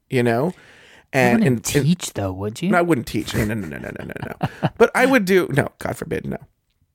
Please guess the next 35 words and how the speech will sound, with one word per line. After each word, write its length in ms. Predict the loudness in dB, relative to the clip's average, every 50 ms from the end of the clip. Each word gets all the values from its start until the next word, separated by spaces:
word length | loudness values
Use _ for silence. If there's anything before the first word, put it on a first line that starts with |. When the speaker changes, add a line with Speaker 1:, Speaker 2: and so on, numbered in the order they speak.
| _ _ _ _ _ _ _ _ _ _ _ _ -2 0
Speaker 1:
But 160 | 0 2 4
I 160 | 4 4 4
would 380 | 4 4 4 2 2 2 -10 -14 _ _ _ _ _ _ _ _ _ _ -12 -12 -12 -10 -2
put, 160 | -2 -2 -2 0 2
I 80 | 2 4
would 100 | 4 4
involve 280 | 4 4 4 2 2 4
myself 280 | 2 2 2 2 2
in 80 | 2 2
other 220 | 2 2 2 0
things, 320 | 0 0 0 2 2 2 0
but 100 | 0 0
in 140 | 0 -4
terms 320 | -6 -2 0 2 2 2 2
of, 80 | 0
like, 100 | 0 0
the 120 | 0 0 -2
day-to-day 680 | -2 -2 0 0 0 2 2 0 -2 0 0 0 0
grind 760 | -2 -4 -2 0 2 2 4 4 4 4 4 4 4 4 4
and 120 | 2 0 0 -6 -18 -20 -20 -20 -20 -20 -20 _ _
putting 240 | -2 0 2 2
yourself 320 | 2 2 2 2 0 -2 0 _
out 240 | 0 0 0 2 2
there 160 | 2 2 4
like 180 | 4 2 2 2
that, 200 | 2 0 0 0 0 0
ugh, 320 | 2 2 2 0 -4 -14 _ -4
no. 560 | -2 0 2 4 4 4 2 0 -4 -8 -14 _ _ _
Unless 400 | 0 0 2 2 2 2 2 2
I 60 | 0 0
had, 240 | 2 2 2 2
like, 100 | 0 0
this 160 | 0 -2 -4 -4
killer 500 | -8 _ -14 -8 -2 0 0 2 4 4
idea, 540 | 2 2 0 0 0 0 0 0 -2 -4